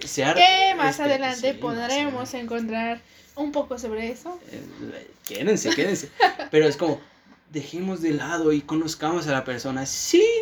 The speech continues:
Speaker 1: muy padre, pero es algo que yo comentaba con Paola fuera de cámara. Es como, sí, está muy padre y me
Speaker 2: Mientras
Speaker 1: encantaría,
Speaker 2: comíamos
Speaker 1: ¿no?
Speaker 2: pizza.
Speaker 1: Mientras comíamos pizza, amando nuestro cuerpo,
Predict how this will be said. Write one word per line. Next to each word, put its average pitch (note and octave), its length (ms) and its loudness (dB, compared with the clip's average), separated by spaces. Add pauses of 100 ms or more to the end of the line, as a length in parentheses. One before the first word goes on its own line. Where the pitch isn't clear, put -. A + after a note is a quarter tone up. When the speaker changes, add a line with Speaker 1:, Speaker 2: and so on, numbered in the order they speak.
(120)
Speaker 1:
muy B3+ 120 0
padre, E3+ 460 0
pero C#3 320 0
es D3+ 140 0
algo F3+ 180 0
que B2 240 -4 (260)
yo C#3 140 -2
comentaba C3+ 420 0
con B2 560 -6
Paola A#2+ 360 -4
fuera A#2+ 240 -4
de A#2 140 -2
cámara. A#2+ 440 -4 (340)
Es - 120 -14
como, C#3+ 260 2
sí, G3+ 340 0
está - 200 0
muy G3+ 160 0
padre D#3+ 320 2
y C#3+ 80 2
me C#3 120 -2
Speaker 2:
Mientras B2+ 300 0
Speaker 1:
encantaría, C#3 440 4
Speaker 2:
comíamos D3 180 -2
Speaker 1:
¿no? D3+ 80 -10
Speaker 2:
pizza. A3+ 280 -14
Speaker 1:
Mientras C3+ 280 -2
comíamos F#3 480 0
pizza, G3+ 520 0 (420)
amando C#3+ 360 2
nuestro D3 300 2
cuerpo, D#3 340 0